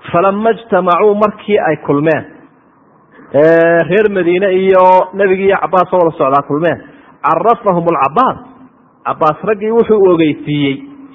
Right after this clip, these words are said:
oo reer Madiine uu u sheegay, bianna ibna akhiihi, inanku adeerka u yahay, lam yazal fii manacatin min qawmi. Inaanu ka suulin oo aanu waayin difaac qoladiisa.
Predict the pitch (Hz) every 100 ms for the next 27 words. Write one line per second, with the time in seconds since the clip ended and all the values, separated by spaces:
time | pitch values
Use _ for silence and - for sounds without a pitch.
0 | - _ 139 151 175 226 196 175 196 208
1 | 240 - 147 131 120 - - - - _
2 | 165 175 180 190 220 196 202 175 160 156
3 | 208 226 190 165 220 196 185 165 170 208
4 | 196 190 240 190 147 123 - - - -
5 | 131 190 180 160 151 139 175 180 175 -
6 | 151 147 135 151 170 175 170 175 147 123
7 | - 123 98 95 - - _ _ _ _
8 | _ - 175 175 180 175 208 - 151 151
9 | 180 175 165 165 - 185 185 180 160 151
10 | 170 175 156 147 175 139 - 135 131 104
11 | -